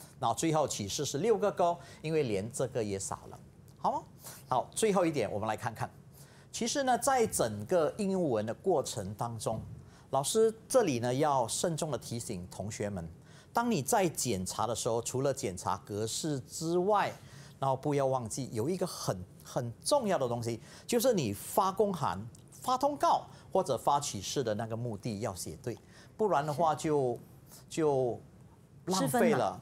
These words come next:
Speaker 1: 对啊。
Speaker 2: 是，因为刚才老师说，这格式很重要，每一个格式都有它的分数，少了一个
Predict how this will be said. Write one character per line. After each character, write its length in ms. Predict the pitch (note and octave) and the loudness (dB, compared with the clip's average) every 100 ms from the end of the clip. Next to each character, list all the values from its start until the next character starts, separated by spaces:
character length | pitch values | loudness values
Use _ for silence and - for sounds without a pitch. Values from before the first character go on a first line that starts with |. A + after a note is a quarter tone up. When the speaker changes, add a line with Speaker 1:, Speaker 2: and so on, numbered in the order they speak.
| - | 0
Speaker 1:
对 180 | A3+ A3+ | 4 6
啊。 240 | F3+ C3 - | 4 0 -8
Speaker 2:
是， 260 | - - A3 F3 - - - | -8 -2 -2 -4 -14 -14 -6
因 80 | |
为 80 | F#4 | -4
刚 140 | F#4 F#4 | -2 -2
才 120 | E4+ | 0
老 160 | A3+ | 0
师 140 | E3+ A3+ | 0 -2
说， 260 | B3+ A#3 | 0 0
这 140 | A#3 D4+ | 0 -2
格 260 | - G3 A#3 | 0 0 2
式 240 | - E4 | 2 -2
很 220 | G#3+ D3+ | -2 -4
重 200 | A3 G#3+ | -2 0
要， 140 | A3 F#3 | 0 0
每 160 | F#3 | 0
一 40 | A#3+ | 0
个 100 | E4 | 0
格 220 | - F#3+ | 0 0
式 160 | G#3 B3+ | 0 0
都 120 | G#3 | 0
有 80 | E3+ | 0
它 140 | F3+ | -4
的 80 | F3 | -8
分 300 | - F#3+ F3+ | -4 -4 -2
数， 220 | A#3 G3 | -4 -4
少 240 | - F3 | -4 -4
了 100 | D3 | -4
一 160 | E3 G#3 | -4 -4
个 240 | A3 C#4+ | 2 2